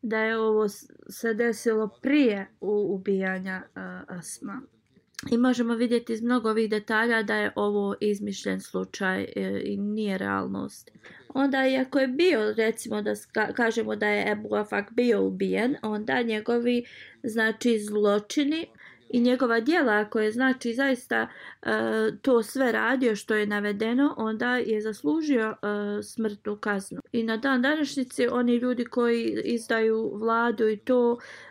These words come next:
e, njihova je, znači, kazna, smrtna kazna. I nije moguće da samo zato što je on, e, koristio takav loš, e, govor i to da je bio, znači, njegov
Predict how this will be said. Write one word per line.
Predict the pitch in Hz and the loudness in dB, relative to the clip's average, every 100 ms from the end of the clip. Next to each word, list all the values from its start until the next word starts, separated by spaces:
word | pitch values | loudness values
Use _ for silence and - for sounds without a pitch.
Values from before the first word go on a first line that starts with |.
| - | -6
e, | - 233 226 233 - - - _ 214 | 0 2 2 2 -2 -8 -12 _ -8
njihova | 220 233 226 220 226 220 - - - | 0 2 4 2 2 0 -2 -10 -4
je, | 226 220 226 220 | 0 0 0 -2
znači, | 214 220 220 208 - 214 | -6 -6 -6 -4 -4 -2
kazna, | 226 214 208 233 208 | 0 0 -2 -6 -6
smrtna | - 226 208 262 202 | -4 -6 -4 -8 -8
kazna. | 196 214 196 - - _ _ - | -6 -8 -8 -12 -16 _ _ 2
I | 285 | 4
nije | 294 294 | 6 6
moguće | 294 269 254 240 254 | 4 2 0 2 0
da | 240 247 240 233 | 2 2 2 -2
samo | - 302 247 | -2 0 2
zato | 254 247 254 | 0 2 0
što | 240 247 | 0 0
je | 240 | 2
on, | 240 | 2
e, | 220 - 220 226 214 | -2 -6 -2 -2 0
koristio | 240 233 247 240 240 208 | 0 2 0 -2 -2 0
takav | 226 220 226 214 208 - | 0 0 2 0 0 0
loš, | 220 226 208 - | 2 2 0 -6
e, | - 208 208 196 180 | -4 -2 0 -2 -2
govor | 214 233 214 214 208 | 2 2 2 0 -2
i | |
to | 202 233 220 | -2 0 0
da | 214 | 0
je | 208 208 | 0 0
bio, | 208 220 208 | 0 0 0
znači, | 214 208 202 208 | -4 -6 -6 -4
njegov | 202 202 208 | -4 -2 -2